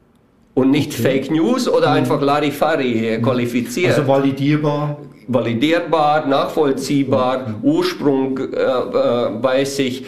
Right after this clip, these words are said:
Speaker 1: ich kann identifizieren, ist das für meinen Anwendungsfall auch gültig oder nicht und, und, und. Alle diese verschiedenen Eigenschaften, die wir auch haben wollen würden,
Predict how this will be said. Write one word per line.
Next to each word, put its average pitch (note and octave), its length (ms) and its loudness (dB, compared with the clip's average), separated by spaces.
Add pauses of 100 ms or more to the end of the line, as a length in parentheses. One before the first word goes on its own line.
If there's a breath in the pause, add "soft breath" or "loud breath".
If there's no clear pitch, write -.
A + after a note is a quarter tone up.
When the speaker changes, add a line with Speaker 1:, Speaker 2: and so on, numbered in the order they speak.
(160 loud breath)
Speaker 1:
ich A#2 160 -8
kann B2 160 2
identifizieren, B2 920 -2
ist A#2 200 -6
das G#2+ 80 -6
für G#2 120 -2
meinen G2+ 240 0
Anwendungsfall G2 880 -2 (280 loud breath)
auch E2 280 -8
gültig F#3+ 500 -2
oder B2 260 0
nicht D3 440 -4
und, A3+ 160 2
und, F#3 140 0
und. C3 240 -2
Alle A3 180 0
diese F#3 640 -2
verschiedenen E3+ 600 -4
Eigenschaften, C#3+ 960 -2 (280 loud breath)
die B2+ 220 0
wir A#2 180 0
auch A2 240 0 (960 loud breath)
haben D#3 560 0
wollen B2+ 480 2
würden, D#3+ 680 0